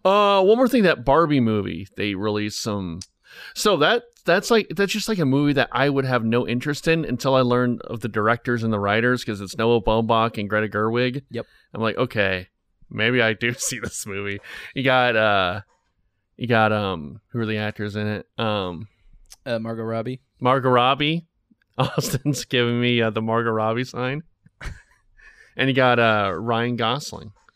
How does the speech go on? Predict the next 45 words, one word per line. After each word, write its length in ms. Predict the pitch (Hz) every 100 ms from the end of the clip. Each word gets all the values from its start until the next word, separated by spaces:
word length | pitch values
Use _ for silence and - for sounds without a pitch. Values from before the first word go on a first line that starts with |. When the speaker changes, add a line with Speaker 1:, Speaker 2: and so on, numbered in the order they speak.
| _ _
Speaker 1:
So 480 | - 104 98 98 98 _ _ _ _ _ _ _ _
Ryan 340 | 120 123 123 113
Gosling 360 | 110 107 104
doesn't 140 | 98 98
have 120 | 95
any 100 | 98
titters, 420 | - - - - -
Austin. 380 | - - - -
Sorry. 320 | - - - _ 160
Speaker 2:
There 200 | 135 135
Speaker 1:
He's 100 | 139
Speaker 2:
is, 180 | 113 82
Speaker 1:
got, 140 | - _ _ -
yeah. 60 | - _ _
Speaker 2:
there 200 | - 147
is 180 | 143 123
no, 420 | 127 123 123 123
uh, 400 | 113 110 104 104 - - _ _ _ _ _ _ _ _ _ _ _ _ _ _
no 500 | - 139 127 123 117 -
Aqua's 440 | 120 - 117 104
Barbie 340 | - 117 110
girl 320 | 107 - 64 -
in 140 | - 98
the 60 |
movie, 280 | 104 98 -
Speaker 1:
I 140 | 107 98
Speaker 2:
they've 100 | 92
Speaker 1:
heard 120 | 92
Speaker 2:
said, 100 | -
Speaker 1:
that. 280 | - 92 - - -
Speaker 2:
which, 380 | - 101 - -
Speaker 1:
I 20 | -
heard 140 | 92 -
that. 80 | - 90
Speaker 2:
why 220 | - 127 123
are 100 | 120
we 100 | 104
even 180 | 98 92
making 260 | 76 -
Speaker 1:
Why 120 | 98 98
Speaker 2:
this? 60 |
Speaker 1:
were 80 | 98
you 80 | 101
doing 240 | - 101
it? 120 | -